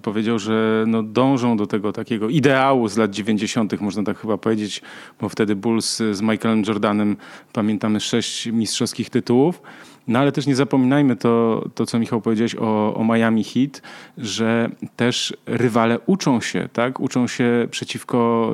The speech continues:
nim grać, przeciwko nim bronić i, e, i to też może być kluczowe, że, że Golden State Warriors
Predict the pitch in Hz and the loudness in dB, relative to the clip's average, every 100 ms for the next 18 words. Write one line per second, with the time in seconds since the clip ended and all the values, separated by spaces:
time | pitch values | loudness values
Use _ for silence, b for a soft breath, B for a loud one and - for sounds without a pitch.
0 | 110 113 113 113 104 113 113 113 160 - | 0 2 2 2 0 0 2 2 2 -4
1 | - 120 117 - 123 117 113 107 - 107 | -6 -6 -6 -4 0 2 2 2 -2 0
2 | 120 110 104 143 165 - 127 127 131 131 | 2 2 2 2 0 -2 2 2 2 -2
3 | B B B - 113 117 117 117 117 117 | B B B -4 -2 2 2 2 2 0
4 | - 127 226 220 147 131 113 110 - 127 | -2 0 0 2 2 2 0 0 -2 -2
5 | 110 110 95 98 104 113 113 113 117 120 | 0 0 0 0 0 2 2 2 0 2
6 | 120 127 127 135 123 117 120 127 - | 2 2 2 0 2 2 2 0 -4